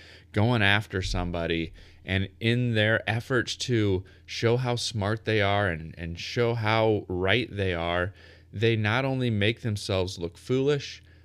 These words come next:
but they also just burn bridge after bridge after bridge, and there's more people that get cut off and don't care what you have to say anymore. And, and that's just no way to go through life. And so my encouragement to you is,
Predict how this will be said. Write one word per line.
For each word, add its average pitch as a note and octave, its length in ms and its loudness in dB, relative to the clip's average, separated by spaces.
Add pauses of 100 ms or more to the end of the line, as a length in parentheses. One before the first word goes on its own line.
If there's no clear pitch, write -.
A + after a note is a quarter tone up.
(100)
but A2+ 160 0
they A2+ 200 4
also A2 580 0
just F#2 500 -2 (420)
burn A2 400 2
bridge F2 460 2
after F2 320 -4
bridge F2+ 540 0
after F2+ 280 -6
bridge, E2 600 -2
and E2+ 260 -6
there's D#2+ 320 -4
more F#2+ 220 -2
people G2+ 340 -2
that E2 320 -2 (300)
get - 280 -4
cut - 240 -2
off B2 400 0
and A2+ 380 0 (100)
don't B2+ 360 -2
care C#3+ 280 0
what C#3+ 200 2
you C#3 100 -4
have C#3+ 240 -4
to - 80 -8
say B2 280 -4
anymore. E2+ 360 -6
And, G1+ 240 -14
and C#3 100 -8
that's F3+ 140 -6
just G3 220 -6
no E3 120 0
way C#3 160 4
to A#2 80 2
go F2+ 180 2
through D#2+ 160 -8
life. - 300 -14
And G#2+ 80 -4
so D3 300 2 (640)
my D3+ 100 0
encouragement D#3+ 560 0
to A2+ 140 -4
you F#2+ 200 2
is, F#2 360 -2